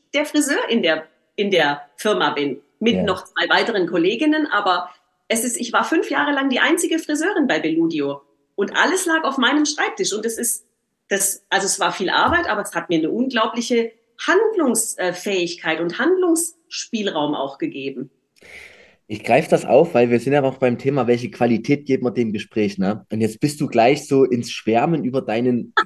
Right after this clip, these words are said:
Speaker 2: deinen Bu-, Ursprungsberuf, Berufung gekommen. Und ich greife auf, welche Qualität gebe ich rein? Zuversicht und Selbstwert.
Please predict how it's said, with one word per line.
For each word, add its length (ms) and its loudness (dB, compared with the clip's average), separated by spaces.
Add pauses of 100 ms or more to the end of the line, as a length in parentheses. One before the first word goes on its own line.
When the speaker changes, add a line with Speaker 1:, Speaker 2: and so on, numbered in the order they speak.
(120)
Speaker 2:
deinen 400 2
Bu-, 220 -8 (440)
Ursprungsberuf, 1200 4 (120)
Berufung 580 2 (380)
gekommen. 500 0 (460)
Und 180 8
ich 180 2
greife 320 4
auf, 260 6
welche 200 4
Qualität 500 0
gebe 200 -2
ich 160 -8
rein? 340 0 (640)
Zuversicht 640 0
und 180 0
Selbstwert. 800 0